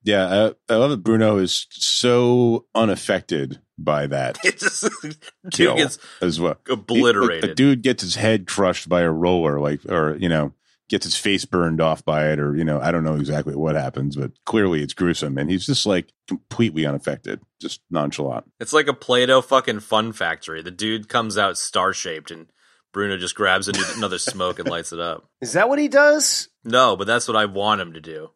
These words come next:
Speaker 1: No, he gets on a bike and goes after the other guy, doesn't he?
Speaker 2: Yeah, yeah. I think that, like, the cops, oh, he does. <laughs> He's riding a
Speaker 3: Oh, the
Speaker 2: fucking bicycle.
Speaker 3: bike. That's
Speaker 2: <laughs>
Speaker 3: right.
Speaker 2: With a bell.
Speaker 3: Like,
Speaker 2: Bring,
Speaker 3: like,
Speaker 2: bring.
Speaker 3: complete with, like, a basket and a cling, cling, cling kind of thing.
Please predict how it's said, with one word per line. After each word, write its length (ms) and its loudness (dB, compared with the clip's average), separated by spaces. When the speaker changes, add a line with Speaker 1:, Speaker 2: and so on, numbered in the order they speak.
Speaker 1:
No, 80 -2
he 120 -6
gets 200 -2
on 120 2
a 40 0
bike 320 0
and 120 -2
goes 240 0
after 180 -2
the 140 -2
other 100 -2
guy, 220 -4
doesn't 200 -6
he? 100 -4
Speaker 2:
Yeah, 160 4
yeah. 240 4
I 60 4
think 240 0
that, 240 2
like, 220 4
the 80 -2
cops, 420 0
oh, 80 4
he 160 6
does. 480 0
<laughs> 40 -12
He's 220 0
riding 500 4
a 40 10
Speaker 3:
Oh, 180 4
the 180 4
Speaker 2:
fucking 80 -8
bicycle. 680 4
Speaker 3:
bike. 20 -2
That's 300 2
Speaker 2:
<laughs> 0 -
Speaker 3:
right. 400 -2
Speaker 2:
With 120 2
a 60 8
bell. 420 6
Speaker 3:
Like, 80 -2
Speaker 2:
Bring, 180 4
Speaker 3:
like, 100 4
Speaker 2:
bring. 220 6
Speaker 3:
complete 300 4
with, 160 2
like, 200 2
a 80 2
basket 600 2
and 140 0
a 80 0
cling, 380 2
cling, 260 4
cling 540 2
kind 180 -6
of 180 -8
thing. 360 -10